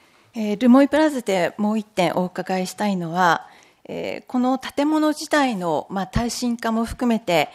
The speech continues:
諸課題があると思いますが、市としてはどのように課題を捉えているのか、えー、対策を講じているのか、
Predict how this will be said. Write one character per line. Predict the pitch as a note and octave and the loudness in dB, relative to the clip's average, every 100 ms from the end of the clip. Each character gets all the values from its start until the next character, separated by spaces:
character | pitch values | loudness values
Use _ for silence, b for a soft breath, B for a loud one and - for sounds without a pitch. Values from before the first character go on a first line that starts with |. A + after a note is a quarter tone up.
| b b _ G#3+ | b b _ -6
諸 | - B3 | -4 0
課 | C4 | 2
題 | A#3+ G3+ | 2 0
が | F3 E3 C#3 - - - | 2 4 4 2 -8 -4
あ | G3 | -2
る | G3 | -2
と | D#3+ | -4
思 | E3 G3+ | -4 -2
い | G#3+ | -2
ま | A3+ | -4
す | F#3 | -2
が、 | F3 E3 - b b b | 2 2 0 b b b
市 | - - | -10 -4
と | - D4+ | -2 -2
し | |
て | - B3+ | 0 0
は | G3+ F3+ - | 4 4 2
ど | A3 | 0
の | A#3+ | 2
よ | A3 G3+ | 0 -2
う | |
に | F#3 G3+ - - | -2 -4 -6 -8
課 | G#3 | -4
題 | G3 F#3 | -2 -2
を | F#3 F3+ - | 0 -2 -2
捉 | G3 G#3 | -6 -2
え | G3 | -2
て | F#3 | -2
い | F3 | -4
る | F#3+ | -4
の | G#3 | -6
か、 | G3+ E3 C3+ b b b - | 0 2 2 b b b -8
え | E3 | -6
ー、 | |
対 | - F#3+ F#3 | -4 -4 -4
策 | F3 - F3+ | -8 -4 -4
を | F3 | -4
講 | - A3 | -4 -4
じ | G#3 | -2
て | B3 A3+ | -2 0
い | G#3+ | 0
る | C4+ | 0
の | B3 | 0
か、 | - C#3 | 0 -2